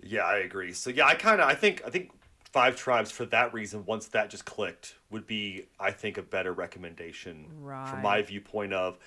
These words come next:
Speaker 1: it is that market set collection as well as collecting multiple of the same color
Speaker 2: Right.
Speaker 1: as a function. So you kinda get a couple different examples and layers of it. I, I like it.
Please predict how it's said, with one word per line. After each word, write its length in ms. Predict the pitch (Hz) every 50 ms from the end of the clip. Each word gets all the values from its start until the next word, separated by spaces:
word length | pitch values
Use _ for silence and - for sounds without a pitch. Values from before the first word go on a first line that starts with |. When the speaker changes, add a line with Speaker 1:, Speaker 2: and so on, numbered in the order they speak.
| - - - -
Speaker 1:
it 100 | - 131
is 220 | 139 143 151 143 -
that 200 | 147 120 104 110
market 500 | 113 120 123 131 139 147 - - 156 127
set 240 | - - 151 139 139
collection 500 | - - 127 139 135 131 - - 143 117
as 220 | 107 117 110 - -
well 220 | 120 117 117 113
as 260 | 113 113 107 104 - - _ - _ _ _ -
collecting 420 | - - 120 117 110 - 120 110
multiple 280 | 110 107 - - - 107
of 60 | -
the 180 | 98 92 - - _ -
same 580 | - 120 110 107 104 104 101 101 98 98 98 95 - _ _ _ _ _ _ -
color 480 | 131 175 175 165 156 156 156 156 151 156
Speaker 2:
Right. 120 | - - - _ - - - - _
Speaker 1:
as 180 | - 120 123 113
a 60 | 113
function. 640 | 117 - - 151 147 143 131 - - 151 139 135 135
So 120 | 131 - 117
you 80 | 117
kinda 240 | 113 - 156 151 147
get 80 | 135 123
a 40 | 107
couple 320 | - - 131 127 - 117
different 400 | 110 - - 117 110 - 123 110
examples 500 | 104 98 - - 104 98 95 - 92 87
and 140 | 90 90 92
layers 340 | 98 95 95 95 95 92 -
of 160 | 107 92 92
it. 100 | 98 92
I, 60 | 90
I 140 | 98 95 101
like 260 | 110 110 107 104 -
it. 240 | 104 95 92 - -